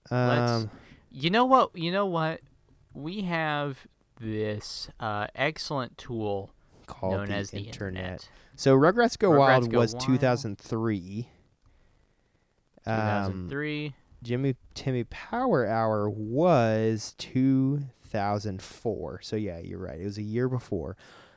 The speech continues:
Speaker 2: Um, was this
Speaker 1: Okay.
Speaker 2: the last Rugrats thing? 'Cause Rugrats had to be ending soon, right?
Speaker 1: Uh, yeah, this would have been, this would have been the end of it.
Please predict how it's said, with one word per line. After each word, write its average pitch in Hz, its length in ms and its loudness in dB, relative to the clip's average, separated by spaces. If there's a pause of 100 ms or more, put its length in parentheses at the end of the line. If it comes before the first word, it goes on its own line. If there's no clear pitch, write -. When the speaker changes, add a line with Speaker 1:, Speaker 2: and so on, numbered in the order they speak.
(140)
Speaker 2:
Um, 110 340 -2
was 214 240 4
this 285 140 0
Speaker 1:
Okay. - 80 -4
Speaker 2:
the 180 80 6
last 135 420 2
Rugrats 117 460 0
thing? 113 280 -6
'Cause 110 160 -8
Rugrats 196 360 -2
had 127 160 0
to 120 40 -4
be 92 200 -4
ending 98 280 -6
soon, 95 380 -6
right? 87 260 -10 (1200)
Speaker 1:
Uh, 135 220 10
yeah, 135 220 4
this 120 180 0
would 160 100 0
have 131 100 -2
been, 123 280 0
this 120 180 -4
would 147 100 2
have 120 80 -2
been 113 120 0
the 110 140 0
end 120 200 -2
of 92 120 -4
it. 85 160 -8